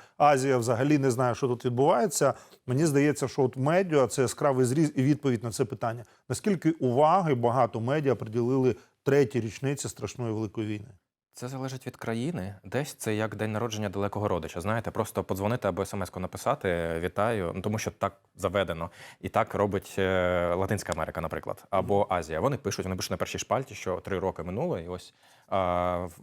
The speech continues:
Speaker 2: до, до чого ми прийшли. Але ось, наприклад, Ліберасьйон, про який згадувала Катя, там була колонка, і, а, це колонка в українському номері. Тобто цілий спецвипуск видання у Франції,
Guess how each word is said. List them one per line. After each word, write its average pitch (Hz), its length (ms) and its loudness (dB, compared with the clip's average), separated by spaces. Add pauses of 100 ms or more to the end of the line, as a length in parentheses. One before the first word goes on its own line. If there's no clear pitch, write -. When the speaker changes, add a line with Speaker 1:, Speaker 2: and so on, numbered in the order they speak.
(140)
Speaker 2:
до, 104 180 0
до 104 140 0
чого 95 240 -4
ми 92 100 -4
прийшли. 139 320 0
Але 120 180 2
ось, 147 120 -6
наприклад, 117 420 -4
Ліберасьйон, 110 460 -2
про 104 120 -2
який 92 180 -6
згадувала 92 380 -6
Катя, 165 280 -6 (360)
там 107 140 -2
була 107 160 2
колонка, 175 600 0
і, 123 300 2
а, 110 460 2
це 123 60 -4
колонка 151 540 -2
в 104 200 -4
українському 110 680 -4
номері. 85 260 -4
Тобто - 240 -6
цілий 165 260 -2
спецвипуск - 540 -4
видання 98 460 -4
у 107 100 -8
Франції, 95 580 -6